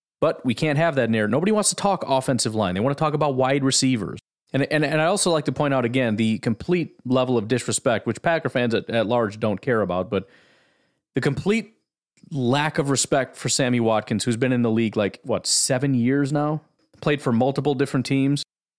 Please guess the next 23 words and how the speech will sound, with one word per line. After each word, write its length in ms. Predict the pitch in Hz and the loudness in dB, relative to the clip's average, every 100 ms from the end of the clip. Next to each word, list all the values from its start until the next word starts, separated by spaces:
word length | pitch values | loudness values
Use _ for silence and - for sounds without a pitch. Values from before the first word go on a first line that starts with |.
| - | 0
had 260 | 131 110 - - | 0 0 -10 -8
many 460 | 107 113 127 151 | 0 2 2 2
high-quality 760 | 135 131 135 135 143 135 131 127 | 0 0 0 0 0 2 2 2
games, 360 | 123 127 135 113 | 2 2 0 0
including 340 | 120 165 143 | 0 0 2
helping 480 | 135 135 131 117 107 _ | 0 0 2 0 -2 _
the 100 | - | -4
Chiefs 380 | 104 - 147 139 | -4 -2 -2 0
win 140 | 127 110 | 0 0
a 40 | |
Super 300 | - 135 151 | 0 -2 0
Bowl, 260 | 147 160 143 | 2 2 2
like, 300 | 104 - _ | 0 -2 _
five 380 | - - 117 135 | -8 -2 0 0
seconds 420 | - 131 170 175 | 0 -2 -2 -2
ago. 340 | 175 180 190 - _ _ _ _ | -2 -2 -2 -4 _ _ _ _
Incredibly 480 | 120 - 156 160 156 | -6 -2 0 2 0
productive 460 | 135 143 139 143 131 | 0 0 0 0 0
receiver 400 | 120 127 127 127 | 0 0 0 0
for 240 | - 123 | 0 0
the 160 | 120 117 | 2 2
Baltimore 440 | 123 117 123 120 | 0 0 0 2
Ravens. 500 | 110 117 131 139 - | 2 2 0 -2 -4